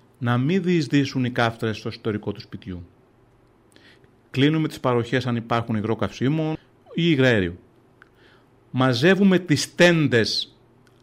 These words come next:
από τα μπαλκόνια και τα παράθυρα. Διευκολύνουμε την πρόσβαση πυροσβεστικών οχημάτων,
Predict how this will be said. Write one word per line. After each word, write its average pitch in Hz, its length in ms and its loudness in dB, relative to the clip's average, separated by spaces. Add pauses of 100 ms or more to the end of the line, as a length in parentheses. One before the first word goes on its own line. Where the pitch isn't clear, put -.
από 123 160 -4
τα 127 80 -6
μπαλκόνια 135 500 -2
και 143 60 -6
τα 131 120 -6
παράθυρα. 123 540 -2 (1080)
Διευκολύνουμε 120 920 0
την 104 140 -4
πρόσβαση 101 480 -4
πυροσβεστικών 107 520 -6
οχημάτων, 101 680 -8